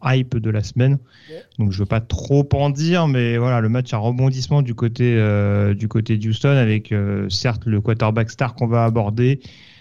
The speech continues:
Speaker 1: euh, le running back kicker, enfin voilà, on a, on a eu tout un scénario, euh, qui a quand même été, euh, sans dessus dessous, donc, euh, voilà, je, c'est, c'est, c'est assez marquant à mon sens, euh, au cours de cette semaine.
Speaker 2: Est-ce que tu étais parmi, euh, ceux qui avaient la chance d'être, euh, du côté de l'Allemagne ce week-end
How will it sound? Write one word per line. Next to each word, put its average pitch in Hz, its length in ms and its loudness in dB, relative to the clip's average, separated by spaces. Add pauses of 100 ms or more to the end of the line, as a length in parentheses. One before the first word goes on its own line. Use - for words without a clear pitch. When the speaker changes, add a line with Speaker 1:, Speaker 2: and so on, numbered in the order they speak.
(140)
Speaker 1:
euh, 107 240 4
le 120 140 4
running 120 340 2
back 110 220 -2
kicker, 120 400 -2
enfin 107 280 -2
voilà, 98 180 0
on 101 100 0
a, 101 40 0
on 104 100 4
a 110 100 4
eu 120 160 2
tout 135 160 -2
un 127 100 4
scénario, 123 800 2
euh, 101 480 0
qui 98 100 -8
a 107 60 -4
quand 113 120 -4
même 117 160 2
été, 113 280 0
euh, 101 160 0
sans 135 180 2
dessus 131 240 0
dessous, 135 300 -4
donc, 104 280 0
euh, 95 320 0
voilà, 90 260 -2
je, - 180 -8 (100)
c'est, - 380 0
c'est, 120 300 2
c'est 123 160 0
assez 139 180 2
marquant 160 420 2
à 151 60 2
mon 135 160 2
sens, 135 340 -6
euh, 117 60 -2
au 110 100 0
cours 120 160 -4
de 113 60 -2
cette 110 200 -6
semaine. 92 220 -6 (480)
Speaker 2:
Est-ce - 160 -10
que - 80 -12
tu 226 240 -8
étais 220 220 -8
parmi, 185 480 -6
euh, 156 120 -6
ceux 180 220 -10
qui 165 180 -14
avaient 139 140 -10
la 131 140 -16
chance 185 260 -14
d'être, 139 320 -16
euh, 127 240 -18
du 117 140 -18
côté 175 220 -18
de 156 60 -18
l'Allemagne 135 400 -16
ce 135 120 -18
week-end 131 340 -18